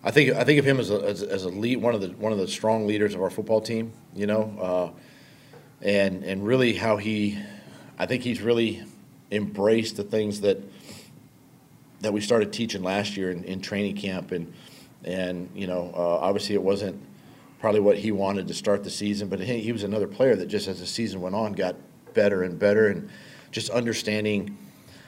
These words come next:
you know, what the, what the defense, um, is and presented and the techniques and everything that, that, that Coach Caldwell and Buck,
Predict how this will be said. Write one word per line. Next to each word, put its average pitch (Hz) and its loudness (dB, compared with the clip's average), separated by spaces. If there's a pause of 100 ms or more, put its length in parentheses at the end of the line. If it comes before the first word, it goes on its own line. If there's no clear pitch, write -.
(140)
you 98 -2
know, 95 0
what 98 4
the, 98 2
what 101 -4
the 95 -8
defense, 101 -2 (140)
um, 85 -4 (1040)
is 117 2
and 90 -6
presented 110 0
and 87 -4
the 87 -8
techniques 110 -4
and 92 -4
everything 104 -2
that, 90 -2 (600)
that, 87 0
that 87 -2
Coach 107 -4
Caldwell 101 4
and 82 -4
Buck, 101 4